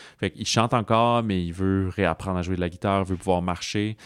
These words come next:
La relation avec le territoire est très importante. Fait que on aborde des thèmes sociaux, mais c'est pas un film qui a une, qui a un message social, euh, tu sais, qui veut revendiquer, euh, si fortement que ça, là. Fait que c'est beaucoup sur le personnage que,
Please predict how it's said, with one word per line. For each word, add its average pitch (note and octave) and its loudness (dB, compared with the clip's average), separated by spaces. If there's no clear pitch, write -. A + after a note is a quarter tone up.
La F#2 0
relation G2 2
avec G2 2
le F2+ 2
territoire G#2+ 4
est G2+ -2
très F#2+ -2
importante. G#2 -4
Fait G2 -2
que - -14
on G#2+ 2
aborde A#2 4
des A2+ 4
thèmes A#2 2
sociaux, A2+ 2
mais D#3+ -2
c'est G#2+ -6
pas A#2 0
un G#2+ 4
film A#2 0
qui - -4
a G#2 4
une, F#2 -2
qui - -10
a F#2+ 0
un E2+ -4
message G#2+ 0
social, G2+ 2
euh, E2+ -2
tu - -16
sais, G#2 -8
qui - -12
veut G#2+ 4
revendiquer, G#2+ 2
euh, F2+ -2
si - -8
fortement F#2+ -4
que - -8
ça, C3+ -2
là. G#3+ -4
Fait - -20
que - -8
c'est F#2+ -10
beaucoup G2 -2
sur B2 4
le G2 6
personnage G2+ 0
que, A2+ 4